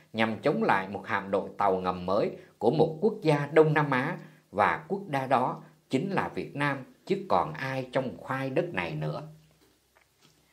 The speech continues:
Năm hai không mười bốn, khi Việt Nam và Trung Quốc căng thẳng cực độ xung quanh vụ việc giàn khoan H D chín tám một, thì quân đội Đài Loan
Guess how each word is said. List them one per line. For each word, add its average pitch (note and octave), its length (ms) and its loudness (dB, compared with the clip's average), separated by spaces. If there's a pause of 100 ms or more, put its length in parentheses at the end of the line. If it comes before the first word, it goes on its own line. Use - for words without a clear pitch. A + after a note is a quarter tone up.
(280)
Năm B2+ 280 2
hai C3+ 160 0
không A#2+ 320 -2
mười E2+ 220 -4
bốn, F#2 320 -2 (240)
khi D#3+ 180 2
Việt A#2+ 300 0
Nam D#3+ 240 2
và F3 180 -2
Trung E3+ 220 0
Quốc A3+ 120 4 (140)
căng D#3 240 2
thẳng C3+ 280 -4
cực - 240 0
độ F#2 280 4 (220)
xung F3 340 2
quanh E3 240 2
vụ G2+ 180 2
việc G2 260 -2
giàn F#2+ 280 2
khoan D#3+ 260 0
H D#3 60 -2 (160)
D D#3 60 0 (260)
chín F#3 180 -2
tám G3 180 2
một, F2+ 260 2 (320)
thì A#2 280 4
quân F3 160 6
đội G#2 220 6
Đài F#2+ 200 2
Loan D#3 260 0